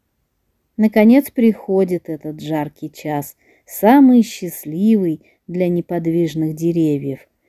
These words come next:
и самый страшный для зверей и птиц. Пришел жаркий час,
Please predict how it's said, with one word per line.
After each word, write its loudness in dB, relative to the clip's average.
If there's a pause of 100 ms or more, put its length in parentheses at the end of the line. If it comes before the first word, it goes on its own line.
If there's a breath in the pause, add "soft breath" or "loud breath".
(140)
и -2
самый 0
страшный -6
для -4
зверей -2
и -10
птиц. -20 (1800)
Пришел 4
жаркий -4
час, -6